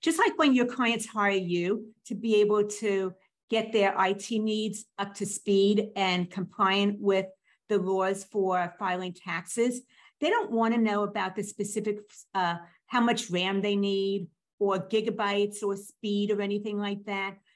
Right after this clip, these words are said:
They, they, they just want you to be able to get them compliant so that they're not gonna be at risk of losing their license because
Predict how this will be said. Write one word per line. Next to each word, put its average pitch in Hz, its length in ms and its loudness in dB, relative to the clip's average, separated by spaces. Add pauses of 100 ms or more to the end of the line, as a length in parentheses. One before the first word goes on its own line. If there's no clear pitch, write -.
They, 254 200 -8
they, 349 260 0
they 330 160 2
just - 300 -2
want 269 320 -2
you 247 160 0
to 233 80 -6
be 240 260 -6
able 233 140 -2
to 233 60 -4
get 233 260 -8
them 214 160 -4
compliant 254 680 -4
so 247 180 -6
that 226 200 -6
they're 247 120 -4
not 247 240 -2
gonna 247 160 -2
be 247 180 -6
at 233 120 -6
risk 240 240 -10
of 233 100 -4
losing 247 300 -2
their 233 100 -2
license 262 540 -2
because 240 520 -6